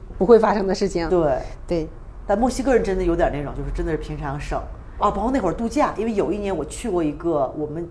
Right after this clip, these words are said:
Speaker 2: Chiapas 州南边儿的一个墨西哥本地人去度假的地儿。
Speaker 1: 叫什么？
Speaker 2: 哇，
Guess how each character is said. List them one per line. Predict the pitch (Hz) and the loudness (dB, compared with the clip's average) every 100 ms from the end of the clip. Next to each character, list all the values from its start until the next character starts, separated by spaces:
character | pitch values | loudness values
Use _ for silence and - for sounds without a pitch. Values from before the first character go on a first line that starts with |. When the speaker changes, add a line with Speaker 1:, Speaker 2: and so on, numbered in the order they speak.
| - | -10
Speaker 2:
Chiapas | - 220 202 165 | -2 0 0 -4
州 | - 175 | -4 -4
南 | 165 120 156 | -2 -6 -4
边 | 226 | 4
儿 | 220 214 | 6 6
的 | |
一 | 165 139 | 0 -4
个 | - 160 135 117 113 - - - - - | -6 -2 -2 -2 -6 -14 -18 -20 -20 -16
墨 | - 311 | 2 4
西 | 226 254 | 4 2
哥 | 285 | 0
本 | 294 202 - | 0 0 -2
地 | 269 | 0
人 | 208 | 0
去 | 165 | 0
度 | 160 160 | -6 -4
假 | 147 | -2
的 | 127 | -4
地 | 131 | -6
儿。 | 123 - - - - - - | -8 -10 -18 -20 -20 -20 -8
Speaker 1:
叫 | - 233 | 0 2
什 | 190 | 2
么？ | 180 | -2
Speaker 2:
哇， | 180 | -4